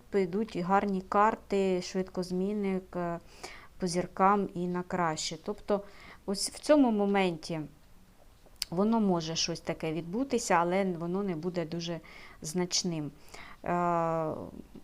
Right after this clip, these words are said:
тому що, чому я так кажу? Ну, тому що, в принципі, третя карта була розвілка. Ось так. Тут, бачите, пройде по клеверу криси, тобто успішно для нас в будь-якому випадку, щоб там не було, як там не було. Тому що тут в-, завжди показує іменно,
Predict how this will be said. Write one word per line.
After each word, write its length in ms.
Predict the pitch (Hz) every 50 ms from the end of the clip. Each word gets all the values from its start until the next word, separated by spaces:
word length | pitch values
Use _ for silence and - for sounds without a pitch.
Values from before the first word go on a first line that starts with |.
| - -
тому 240 | - 208 226 247
що, 160 | 247 - - 202
чому 300 | - - 262 277 269 233
я 120 | 190 175
так 220 | 170 - 165 -
кажу? 300 | - - 160 156 156 156 160
Ну, 80 | 180 196
тому 240 | - - 240 254 254
що, 140 | - -
в 40 | 208
принципі, 560 | - - 240 247 226 185 - - 175 - -
третя 400 | 180 - 190 196 190 190 - 165 160
карта 520 | - 220 220 233 233 - - 170 165 156 147
була 380 | 156 151 165 160 170 165 170 170
розвілка. 580 | 165 160 156 156 156 151 147 - - - - - - - - - - - - - - - - - - - - - - -
Ось 140 | 170 -
так. 340 | - - 156 143 143 - - - -
Тут, 300 | - 269 277 277 269 -
бачите, 380 | 170 208 214 214 - - -
пройде 340 | - - - 190 190 160 175
по 140 | 170 - 180
клеверу 540 | 185 - 233 247 262 254 226 240 233 233 233
криси, 520 | 233 - 220 226 226 226 - - 226 208 -
тобто 500 | - 180 - - - - 170 165 165 175
успішно 520 | - - - - - 190 185 - - 180 170
для 180 | 170 175 175
нас 320 | 175 185 208 226 220 - -
в 40 | 185
будь-якому 420 | 175 170 170 180 180 175 175 170
випадку, 460 | 160 160 156 - - - - - -
щоб 220 | - - - 185 -
там 160 | - 180 170
не 140 | 170 170 165
було, 300 | 156 170 165 156 156 156
як 260 | 156 185 170 165 -
там 220 | - - 165 156
не 80 | 156 156
було. 320 | 156 160 160 156 151 160 - - - - - - - - - - - - -
Тому 240 | - 190 190 196 202
що 160 | 190 196 -
тут 320 | 190 190 - 240 262 254 -
в-, 200 | - - 180 180
завжди 380 | 180 190 196 185 185 - 208
показує 760 | 202 - 190 - - 220 214 220 208 190 196 190 180 190 185 -
іменно, 520 | - 185 196 190 185 185 185 180 180 180